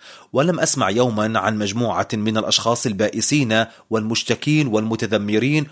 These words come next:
والمتبرمين في كنيسة أغلب من فيها أناس نالوا الخلاص حديثا. إنها فكرة سخيفة، فيجب أن تكون مؤمنا منذ وقت طويل لكي تكون كذلك.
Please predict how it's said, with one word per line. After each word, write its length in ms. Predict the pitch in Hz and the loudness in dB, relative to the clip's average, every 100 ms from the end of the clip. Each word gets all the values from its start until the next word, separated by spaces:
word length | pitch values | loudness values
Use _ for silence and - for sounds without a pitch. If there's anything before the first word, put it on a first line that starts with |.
| - 120 | -10 0
والمتبرمين 1000 | 147 143 139 123 107 110 110 147 131 95 | 0 0 -2 -2 0 0 0 0 0 0
في 180 | - 113 | 0 0
كنيسة 720 | 110 117 170 156 135 139 139 - - _ - | 0 0 2 0 0 0 -2 -6 -20 _ -2
أغلب 380 | 180 196 165 160 | 2 2 4 2
من 280 | 147 131 | 2 2
فيها 560 | 117 160 127 98 101 - _ - | 0 -2 -2 -2 -2 -4 _ -4
أناس 380 | 127 135 139 143 | 0 2 2 2
نالوا 440 | 113 113 131 127 | 0 2 2 2
الخلاص 460 | 113 110 104 98 101 | 0 0 0 0 0
حديثا. 600 | - 98 98 - 82 65 _ _ _ _ _ _ | -2 -6 -6 -10 -12 -14 _ _ _ _ _ _
إنها 280 | 175 220 190 | -2 2 2
فكرة 440 | 180 - 175 170 156 | 2 0 0 2 0
سخيفة، 580 | 123 - 135 127 - - _ _ - - | 0 0 -2 -2 -6 -8 _ _ -20 -20
فيجب 520 | - 160 160 214 208 190 | -2 0 2 2 2 0
أن 120 | 160 | 0
تكون 400 | 160 - 180 156 | 0 2 2 2
مؤمنا 640 | 131 190 - 151 143 151 | 0 -2 0 0 2 2
منذ 420 | 170 127 147 120 | 2 0 0 2
وقت 400 | 113 156 - - | 2 2 0 -2
طويل 640 | 196 185 185 185 117 98 104 - - | 0 2 2 2 0 -2 -4 -10 -4
لكي 260 | 123 139 | 0 0
تكون 400 | 127 123 127 110 | 0 -2 0 0
كذلك. 680 | 98 98 85 69 - - - | -2 -4 -6 -8 -12 -20 -20